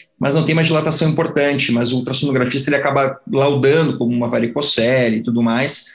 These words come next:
mas aí precisa entender se no exame físico isso realmente se comprova.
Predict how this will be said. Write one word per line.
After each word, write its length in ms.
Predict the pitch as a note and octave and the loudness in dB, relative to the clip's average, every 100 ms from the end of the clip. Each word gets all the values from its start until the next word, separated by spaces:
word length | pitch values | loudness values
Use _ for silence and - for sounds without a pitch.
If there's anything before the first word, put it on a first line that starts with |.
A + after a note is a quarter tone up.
| - - - _ _ | -18 -20 -20 _ _
mas 160 | - C#3 | -2 0
aí 80 | D#3+ | 0
precisa 360 | D#3+ E3 F3+ | 0 2 2
entender 500 | F3+ F3 E3+ D3+ D3+ | 2 2 0 2 2
se 200 | E3 - | 2 0
no 60 | F3 | 0
exame 280 | F3 F3+ D#3+ | 0 0 -2
físico 340 | - E3 - | -2 -4 -2
isso 220 | F3+ F3 E3 | -2 -2 -2
realmente 280 | - E3+ F3 | -2 -2 -2
se 140 | - | -4
comprova. 640 | E3+ F3 F3 B2+ A#2+ A2+ | -2 -2 0 2 2 -2